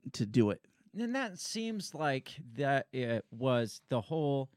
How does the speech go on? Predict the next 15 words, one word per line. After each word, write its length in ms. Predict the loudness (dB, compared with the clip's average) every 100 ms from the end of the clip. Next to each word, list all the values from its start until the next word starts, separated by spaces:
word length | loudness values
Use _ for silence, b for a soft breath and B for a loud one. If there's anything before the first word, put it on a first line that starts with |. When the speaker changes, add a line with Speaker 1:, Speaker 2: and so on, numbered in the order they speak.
| -8
Speaker 2:
mentality 540 | -6 -2 2 2 4
of 100 | 2 0
it, 120 | -4
'cause 120 | -4
even 360 | -2 0 -2 -2
Jen 240 | -2 -2
Psaki, 640 | -2 2 2 2 -2 -4 -4
who 140 | -4 -2
we 140 | -2
love, 420 | 0 2 4 2 -2 b b
Speaker 1:
Yes. 320 | -4 -6 -4
Speaker 2:
um, 380 | 0 0 0 -2
circle 320 | -2 -2 0
back 220 | 2 2
Psaki, 480 | 0 0 0 -2 -4